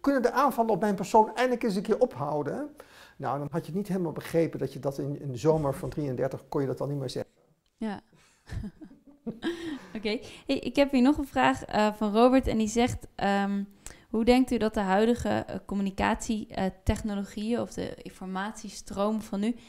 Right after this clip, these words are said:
Speaker 2: hebben die een effect op die cultuurgolven?
Speaker 1: Ehm,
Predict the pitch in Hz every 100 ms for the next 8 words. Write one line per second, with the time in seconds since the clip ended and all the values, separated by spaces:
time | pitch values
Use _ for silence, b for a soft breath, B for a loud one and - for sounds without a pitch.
0 | B - 208 208 247 247 190 - 220 214
1 | - - 202 196 185 185 _ _ _ _
2 | 190 - 190 190 - 202 196 - 302 -
3 | _ _ _ b b b b b b b
4 | b b b b _ _ _ 160 156 165
5 | 160 156 156